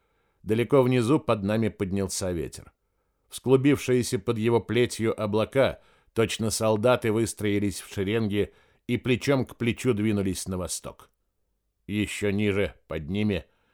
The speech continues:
виднелись горы и прибрежные равнины, а за равнинами тонкая голубая линия моря. "Гляди! Гляди!" не унимался Тифон.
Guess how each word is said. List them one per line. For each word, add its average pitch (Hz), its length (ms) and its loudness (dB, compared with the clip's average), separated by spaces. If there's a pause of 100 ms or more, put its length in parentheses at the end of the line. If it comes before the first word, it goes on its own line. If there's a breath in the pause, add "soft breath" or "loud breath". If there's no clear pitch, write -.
(160)
виднелись 123 580 2
горы 135 300 6
и 135 140 -2
прибрежные 117 680 2
равнины, 113 560 -2 (380)
а 120 160 2
за 123 140 2
равнинами 139 540 6
тонкая 151 600 4
голубая 123 520 6
линия 95 440 0
моря. 73 380 -8 (720)
"Гляди! 170 880 4 (520 soft breath)
Гляди!" 190 880 2 (440)
не 107 160 0
унимался 113 640 2
Тифон. 87 500 -6